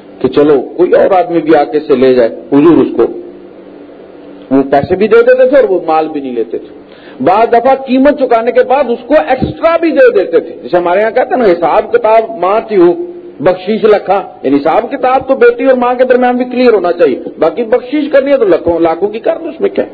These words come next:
تو قیمت چکاتے تھے تاکہ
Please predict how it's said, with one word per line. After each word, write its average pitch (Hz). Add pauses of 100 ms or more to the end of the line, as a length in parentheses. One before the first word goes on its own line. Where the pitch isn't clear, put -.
(1300)
تو - (680)
قیمت 339
چکاتے 254
تھے - (560)
تاکہ 226